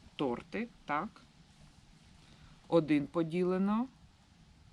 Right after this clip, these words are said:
порахуємо, на скільки частин.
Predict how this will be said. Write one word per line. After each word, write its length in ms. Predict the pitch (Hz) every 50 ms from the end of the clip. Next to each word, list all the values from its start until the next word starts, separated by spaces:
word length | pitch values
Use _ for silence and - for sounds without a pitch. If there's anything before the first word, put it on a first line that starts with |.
| - - - - - - -
порахуємо, 680 | 170 170 175 180 180 - 185 180 175 170 170 165 160
на 240 | 160 165 170 175 175
скільки 460 | - - - 175 170 165 160 - 170
частин. 720 | 160 - 170 165 160 - - - 156 156 156 156 156 160